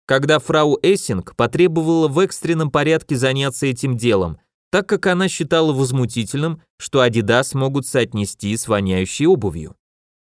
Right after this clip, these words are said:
Помимо этого, менеджерам приходилось заниматься крайне личными семейными делами.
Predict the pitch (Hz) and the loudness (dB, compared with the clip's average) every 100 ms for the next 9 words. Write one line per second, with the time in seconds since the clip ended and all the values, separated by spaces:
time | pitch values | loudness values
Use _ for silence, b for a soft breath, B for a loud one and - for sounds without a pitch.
0 | _ _ _ _ _ 143 185 247 220 233 | _ _ _ _ _ -2 0 2 2 2
1 | 233 196 175 170 220 202 165 180 170 151 | 2 2 2 2 0 0 2 2 2 0
2 | 147 - 147 165 156 131 135 143 147 160 | -2 0 0 2 2 0 -2 -2 0 -2
3 | - 135 131 143 147 139 135 147 - 139 | -2 -4 0 0 0 0 0 -2 -2 -2
4 | 127 - 113 117 117 110 101 101 95 87 | -2 -2 -2 0 0 -2 0 0 2 0
5 | 80 | -6